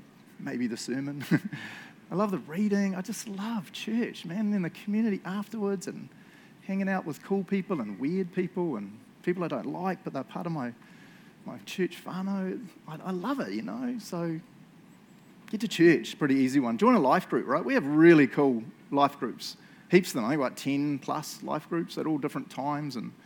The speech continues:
ages and stages all over the city, mums groups and ladies groups, which is kinda sexist, but whatever. Um, just everywhere, right? And that's where the real community happens. You can kinda do community on a Sunday, you know that.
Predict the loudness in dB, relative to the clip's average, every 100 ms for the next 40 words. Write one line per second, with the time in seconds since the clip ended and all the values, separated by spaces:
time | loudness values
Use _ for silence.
0 | -20 -20 -20 -20 -2 2 4 2 -2 -4
1 | -2 0 0 0 0 2 2 -2 -2 -2
2 | 0 2 0 0 -2 0 0 0 -4 -10
3 | -10 -10 -12 -12 -6 -4 -2 -4 -6 0
4 | 0 0 -10 -18 -16 -10 -10 -8 -10 -10
5 | -10 -12 -12 -14 -12 -12 -12 -14 -16 -20
6 | -20 -20 -18 -6 -2 2 2 0 -2 -10
7 | -20 -6 0 0 6 6 8 4 4 0
8 | -2 -2 0 0 2 0 0 4 6 6
9 | 6 4 0 2 2 2 0 -2 -6 0
10 | 0 2 2 4 6 4 2 2 0 2
11 | 2 0 -4 -4 -2 0 0 0 0 -2
12 | -2